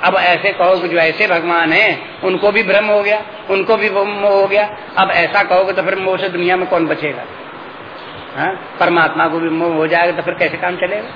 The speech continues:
परमात्मा ही एक ऐसा है जिसको कोई मोह नहीं होता, भ्रम नहीं होता, वो सदा ज्ञान स्वरूप।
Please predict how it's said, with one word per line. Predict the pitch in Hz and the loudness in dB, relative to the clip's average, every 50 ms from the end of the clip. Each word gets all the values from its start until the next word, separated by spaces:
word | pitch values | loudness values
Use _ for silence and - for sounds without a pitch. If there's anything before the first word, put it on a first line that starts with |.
| - - - - - - - - - - | -16 -16 -16 -16 -16 -16 -16 -8 -2 0
परमात्मा | 156 143 156 156 156 156 156 170 180 | 0 2 2 2 2 0 0 0 2
ही | 175 | 2
एक | 170 170 160 160 | 2 2 2 0
ऐसा | 156 147 - 156 | -2 0 0 0
है | 156 160 | 0 2
जिसको | 170 160 143 - 170 156 | 0 -2 -4 -6 -6 -6
कोई | 135 143 | -6 -6
मोह | 139 147 160 160 147 | -4 -2 -2 -2 -2
नहीं | 151 147 139 135 | -2 -4 -6 -6
होता, | 131 123 117 - 123 120 | -8 -10 -8 -8 -8 -6
भ्रम | 117 127 156 165 175 | -4 -2 0 0 2
नहीं | 175 165 160 156 | 0 0 0 -2
होता, | 147 127 117 - - - - - - - - - - - | -4 -6 -8 -10 -12 -12 -14 -16 -18 -18 -18 -18 -8 -6
वो | 160 147 | -6 -2
सदा | 156 160 165 156 | 0 2 2 2
ज्ञान | 147 143 147 143 143 147 | 2 0 -2 -2 -2 -4
स्वरूप। | 143 - - 127 127 - | -6 -6 -8 -8 -10 -12